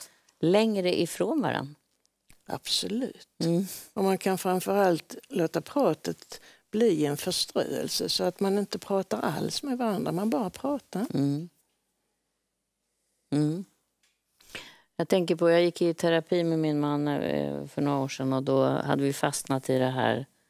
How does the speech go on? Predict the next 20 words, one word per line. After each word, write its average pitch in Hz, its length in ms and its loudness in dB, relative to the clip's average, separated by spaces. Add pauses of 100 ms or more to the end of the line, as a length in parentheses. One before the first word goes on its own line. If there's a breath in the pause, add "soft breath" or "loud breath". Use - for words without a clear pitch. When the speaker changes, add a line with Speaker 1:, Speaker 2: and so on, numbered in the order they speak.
(200)
Speaker 1:
pratet 151 520 2
där 131 100 0
vi 127 80 2
aldrig 127 200 2
Speaker 2:
Mm. 110 60 -2
Speaker 1:
kom 139 140 0
någonstans. 131 540 -6
Speaker 2:
Mm. 233 120 -8 (380 loud breath)
Speaker 1:
Och 160 120 -2
så 165 100 2
fortsatte 170 520 2
vi 151 100 4
i 139 60 2
terapirummet 135 640 2
och 131 80 -6
terapeuterna 135 580 -2
prat-, - 560 -6
tittade 139 340 -2
på 135 60 -10
varandra. 127 240 -6